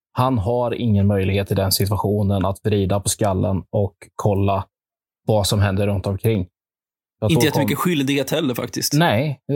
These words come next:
Speaker 1: det har han inte. Eh, så att... Eh, och just det här med, med spelarnas säkerhet också. Att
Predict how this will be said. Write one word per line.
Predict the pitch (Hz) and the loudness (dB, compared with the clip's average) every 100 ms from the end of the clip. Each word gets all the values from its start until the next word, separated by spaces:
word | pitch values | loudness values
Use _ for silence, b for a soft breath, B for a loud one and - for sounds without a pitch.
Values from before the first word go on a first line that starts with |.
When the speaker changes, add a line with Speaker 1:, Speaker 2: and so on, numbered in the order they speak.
| - 120 135 | -2 -4 -4
Speaker 1:
det | 151 | -4
har | 151 107 | 0 0
han | 110 | -2
inte. | 107 - 95 _ _ _ _ _ _ - | -4 -4 -6 _ _ _ _ _ _ -2
Eh, | 113 107 101 98 95 - - _ _ _ 120 | 2 2 2 0 -2 -4 -8 _ _ _ -2
så | - | 2
att... | 113 - - 110 | 2 0 -4 0
Eh, | 101 101 101 98 107 _ _ _ _ _ - B B _ - | 0 0 0 0 -2 _ _ _ _ _ -10 B B _ -2
och | 120 113 101 - | 0 2 -2 -4
just | - 95 117 - | -2 2 2 2
det | 110 | 0
här | 107 | 0
med, | 107 104 92 87 | 0 0 -2 -2
med | 113 117 120 | 0 0 0
spelarnas | 113 - 113 98 104 | -4 0 0 2 0
säkerhet | - 107 101 113 123 131 | 0 0 -2 -2 -2 -2
också. | 101 - - | -4 -4 -4
Att | 104 | -4